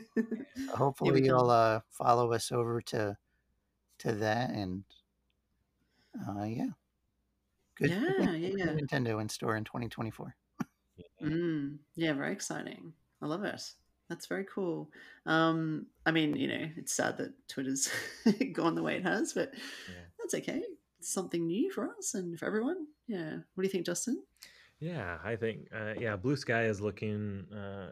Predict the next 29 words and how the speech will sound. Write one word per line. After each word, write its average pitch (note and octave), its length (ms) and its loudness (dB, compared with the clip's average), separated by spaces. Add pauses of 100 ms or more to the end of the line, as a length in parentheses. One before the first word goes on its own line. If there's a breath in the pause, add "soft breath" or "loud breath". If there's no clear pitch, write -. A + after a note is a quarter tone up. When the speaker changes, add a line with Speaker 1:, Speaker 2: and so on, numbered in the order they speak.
(120)
Speaker 3:
is G#2+ 100 -14
really G#2 220 -8
solid. G2+ 440 -2
I G2+ 60 -2
think, G2 360 -4
yeah, G2+ 220 -6
it's F#2+ 200 -12
kinda G2+ 240 -10
invite G2 320 -6
only G2 260 -4
right G2 220 -6
now. F#2+ 280 -10
It's F#2 120 -14
gonna G2 160 -12
be F#2 120 -12
nice F#2+ 160 -8
to D#3+ 60 -2
Speaker 1:
Mm, D3 420 0
Speaker 3:
open - 120 -8
it D3+ 120 -4
up - 60 -4
Speaker 1:
mm-hmm. D#3+ 60 -10
Speaker 3:
a - 200 -16
bit - 80 -16
Speaker 1:
That's - 320 -6
Speaker 3:
more. - 100 -8
Speaker 1:
true. - 120 -18 (380 soft breath)
Yeah. D#3 240 -10 (120)
Speaker 3:
Um, F#2 480 -8